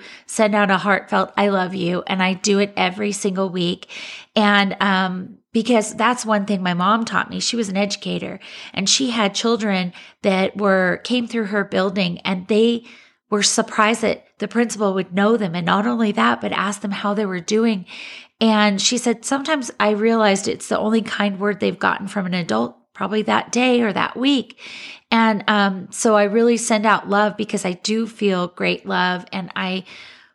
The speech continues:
but I had a weird thing, you know, where I had this kind of weird, stalkery, weird thing happen that I got in the inbox. And I'm like, "You know, my angels are on it." And, uh, I, I'm not going to shrink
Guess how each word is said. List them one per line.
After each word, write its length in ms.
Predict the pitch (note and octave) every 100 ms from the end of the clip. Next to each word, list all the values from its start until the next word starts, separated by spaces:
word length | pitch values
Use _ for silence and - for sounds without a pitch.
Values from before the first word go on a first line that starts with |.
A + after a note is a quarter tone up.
| _ _
but 220 | - A#3+ A#3
I 100 | G#3
had 240 | G#3+ A3
a 60 | A3
weird 360 | G#3 A3 G#3+ -
thing, 340 | D#4 F4 F3
you 120 | G3+
know, 100 | F#3+
where 200 | F#3 G3+
I 60 | G3+
had 300 | G3+ F#3+ F#3+
this 200 | G#3 G3+
kind 200 | - F#3+
of 160 | F#3+
weird, 460 | E3+ F3+ G3 G3 F#3+
stalkery, 720 | - F#3+ F#3+ A#3 A3 A3 A3
weird 640 | F#3+ G#3+ A#3+ B3+ B3 A#3 -
thing 400 | D#4+ D#4 G#3+ G3+
happen 580 | G3 E3 - - F3+
that 160 | F#3 F#3+
I 100 | G3
got 240 | F#3+ F#3+
in 40 | -
the 140 | A3
inbox. 580 | B3 C4 A3+ G#3 E3+ -
And 140 | - G3+
I'm 160 | G3+
like, 240 | G3+ G3 F#3+ - - - - _
"You 120 | A#3+
know, 240 | B3 D#4 - _ _ -
my 180 | F#3+ -
angels 360 | G3 G#3+ A#3
are 140 | G#3+ -
on 180 | F#3+ A3+
it." 180 | E4 - -
And, 460 | G3 F#3 F3+ F#3 F3+ - - - - -
uh, 520 | G3 F#3+ F#3+ F#3 F3+ -
I, 480 | F#3+ G3 G3 G3 - _ _ _ _ _ _ -
I'm 200 | G3 F#3+
not 340 | G3+ G#3+ -
going 320 | A3+ A3 G#3+
to 420 | G#3 G#3+ F#3+ F3+ -
shrink 600 | - A3 A3+ D4+ -